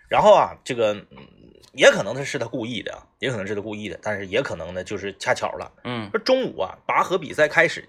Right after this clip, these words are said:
Speaker 1: 他拔河大家都知道啊，没有，那属于趣味运动会，没有说提前报名单的，说上谁必须得是他，
Speaker 2: 啊。
Speaker 1: 然后检录处检录，没有那个，
Speaker 2: 嗯。
Speaker 1: 你就是到点儿了，你就上。他没来那天。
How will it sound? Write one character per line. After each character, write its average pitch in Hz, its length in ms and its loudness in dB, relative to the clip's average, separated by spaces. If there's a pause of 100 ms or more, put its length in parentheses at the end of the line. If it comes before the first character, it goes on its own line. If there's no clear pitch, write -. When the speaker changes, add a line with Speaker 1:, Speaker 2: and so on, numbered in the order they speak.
Speaker 1:
他 - 180 -12
拔 208 280 12
河 - 340 4
大 294 120 10
家 160 140 6
都 151 100 2
知 127 140 -4
道 113 100 -2
啊， 107 160 -2 (920)
没 151 300 4
有， 294 280 8
那 240 120 8
属 104 180 -4
于 143 100 -4
趣 - 300 2
味 135 200 4
运 90 80 -16
动 82 140 -20
会， 101 200 -8
没 196 100 4
有 220 160 6
说 127 100 -4
提 135 180 -8
前 120 160 -8
报 135 140 -2
名 113 160 -16
单 98 280 -6
的， 98 80 -14 (100)
说 117 160 -8
上 165 200 0
谁 107 200 -6 (280)
必 202 140 2
须 147 160 0
得 107 80 -8
是 156 160 4
他， 120 140 2
Speaker 2:
啊。 147 460 8
Speaker 1:
然 123 140 6
后 120 100 4
检 110 160 4
录 185 140 4
处 214 200 0
检 214 220 4
录， 208 200 4
没 160 220 6
有 311 160 8
那 226 180 10
个， 233 240 8
Speaker 2:
嗯。 131 60 -6
Speaker 1:
你 127 140 -2
就 240 140 -2
是 226 120 2
到 277 200 8
点 143 140 6
儿 110 120 0
了， 151 140 8
你 113 120 -4
就 131 80 -2
上。 - 240 4 (760)
他 302 240 4
没 285 200 6
来 214 420 4
那 185 80 -2
天。 - 240 -8